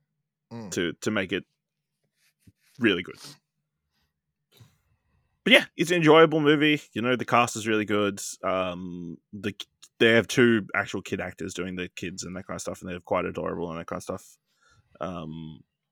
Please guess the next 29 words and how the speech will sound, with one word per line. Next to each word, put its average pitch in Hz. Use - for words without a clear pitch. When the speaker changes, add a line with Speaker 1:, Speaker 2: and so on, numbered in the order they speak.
Speaker 2:
the 131
animation 113
is, 101
you -
know, 95
Illumination-esque. 101
Speaker 1:
Do 139
you 151
like 156
Speaker 2:
Uh, 170
Speaker 1:
Illumination 160
stuff 160
in 120
general? 131
Speaker 2:
I 339
mean, 359
it's 285
fine. 190
I 156
mean, 147
it, -
it, 110
they're, 135
is 117
pretty 120
safe. -
I 104
feel 110
like -